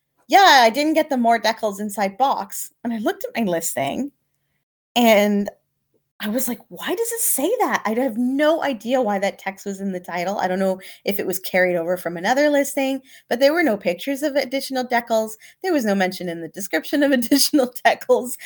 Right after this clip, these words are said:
I'm like, "I'm sorry. I, yeah, I can see why you expected more decals, but, um,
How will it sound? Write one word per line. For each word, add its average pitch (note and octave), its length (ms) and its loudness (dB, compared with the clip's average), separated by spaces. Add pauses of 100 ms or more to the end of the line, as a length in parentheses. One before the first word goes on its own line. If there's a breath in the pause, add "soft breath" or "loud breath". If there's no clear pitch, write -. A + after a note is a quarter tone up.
(160 loud breath)
I'm B3+ 120 2
like, A3+ 260 4
"I'm B3+ 320 2
sorry. F3 480 2
I, E3 480 -2 (240)
yeah, F#3+ 400 2
I F3 120 0
can G3+ 200 -6
see G3 180 -6
why G#3 120 2
you A3+ 160 -2
expected B3 440 -2
more C4+ 180 0
decals, G3+ 460 0
but, F#3+ 220 2
um, F3 640 -4